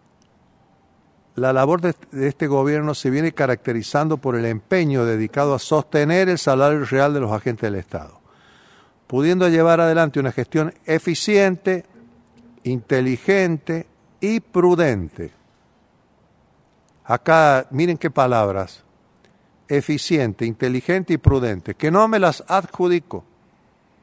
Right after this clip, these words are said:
Quiero que esto sea un reconocimiento a los ministros que están presentes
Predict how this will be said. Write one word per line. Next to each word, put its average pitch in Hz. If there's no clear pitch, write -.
Quiero 180
que -
esto 151
sea 156
un 147
reconocimiento 143
a 120
los 117
ministros 147
que -
están 127
presentes 131